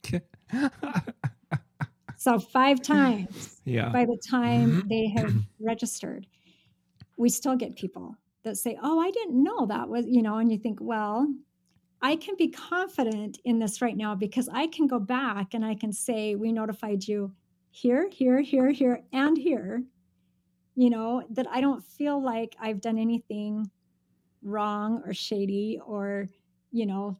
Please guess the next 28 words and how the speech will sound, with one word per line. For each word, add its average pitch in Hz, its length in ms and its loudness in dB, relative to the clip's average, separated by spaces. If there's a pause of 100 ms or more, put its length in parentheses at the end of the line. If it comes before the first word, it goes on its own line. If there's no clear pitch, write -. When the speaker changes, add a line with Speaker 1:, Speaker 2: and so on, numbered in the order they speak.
(120)
Speaker 2:
that 214 120 -4
we 233 140 2
weren't 220 420 -4
forthcoming 214 840 0
with 196 200 -4
our 196 260 -6 (600)
policies. 208 760 -6
And 226 200 4
that 277 220 2
gives 214 240 0
me 180 120 0
confidence. - 840 -12 (580)
Speaker 1:
Yeah. 85 240 -4 (1300)
Speaker 2:
So 240 160 -2
making 277 300 4
sure 320 160 0
that 247 120 4
you've 226 160 -4
communicated 226 720 2
them 196 160 0
clearly, 202 520 -6
I 196 100 -4
think, 196 280 -2
is 190 240 -4
important. 202 760 -6
And 220 200 4
then, 220 460 0 (1300)
Speaker 1:
Mm-hmm. 95 320 -4